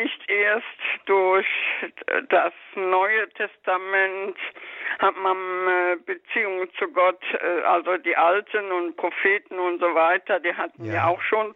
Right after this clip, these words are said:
Speaker 1: Zugang zu
Speaker 2: Genau,
Speaker 1: Gott,
Speaker 2: genau.
Speaker 1: also es ist nicht erst durch die Eucharistie.
Speaker 2: Mhm. Mhm. Mhm.
Speaker 1: Ähm, und, ähm, ja, und Taufe und Firmung, wenn danach im Menschen nichts mehr geschieht, am Menschen nichts mehr geschieht,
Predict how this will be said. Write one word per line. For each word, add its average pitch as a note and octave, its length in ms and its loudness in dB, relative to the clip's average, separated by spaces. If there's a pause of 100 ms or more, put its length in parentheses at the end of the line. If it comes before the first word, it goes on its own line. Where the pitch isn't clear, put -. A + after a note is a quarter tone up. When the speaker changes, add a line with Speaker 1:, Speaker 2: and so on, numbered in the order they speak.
Speaker 1:
Zugang G3 540 2
zu B2+ 80 -18
Speaker 2:
Genau, A2 140 -12
Speaker 1:
Gott, F3+ 260 -4
Speaker 2:
genau. D#3+ 100 0
Speaker 1:
also F#3 220 -2
es F3 80 -6
ist - 140 -14
nicht F3+ 260 0
erst F3+ 340 4
durch G3+ 320 -6
die E3 80 -2
Eucharistie. F3 1120 -2 (600)
Speaker 2:
Mhm. C3+ 180 -2
Mhm. - 0 -
Mhm. C3 260 2
Speaker 1:
Ähm, G3+ 520 2
und, G3 720 2
ähm, G3 420 0 (640)
ja, F#3 560 2 (160)
und F#3+ 260 -6
Taufe G#3 540 2
und G3 340 0
Firmung, G3 640 2
wenn F#3+ 180 2
danach F#3+ 480 2
im G3+ 240 -2
Menschen G3+ 600 0
nichts - 280 0 (180)
mehr G3 260 2
geschieht, G#3+ 680 -4
am F#3+ 200 0
Menschen G3 440 0
nichts F#3+ 300 -2
mehr G3 180 2
geschieht, G#3 640 -2